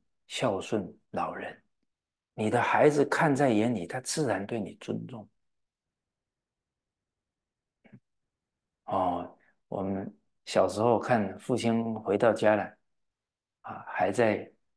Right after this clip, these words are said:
算钞票啊，啊，那我爸爸在银行上班呢，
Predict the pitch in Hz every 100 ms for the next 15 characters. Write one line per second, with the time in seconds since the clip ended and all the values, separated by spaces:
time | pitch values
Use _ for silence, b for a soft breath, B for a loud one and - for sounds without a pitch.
0 | _ _ _ _ _ _ _ _ _ _
1 | _ _ _ _ _ _ - 131 110 117
2 | 113 127 - - _ _ _ - - -
3 | _ _ _ _ _ _ _ _ _ _
4 | _ _ - - - - - 113 - B
5 | B _ - 98 120 107 107 113 101 113
6 | 98 - - 110 - 107 107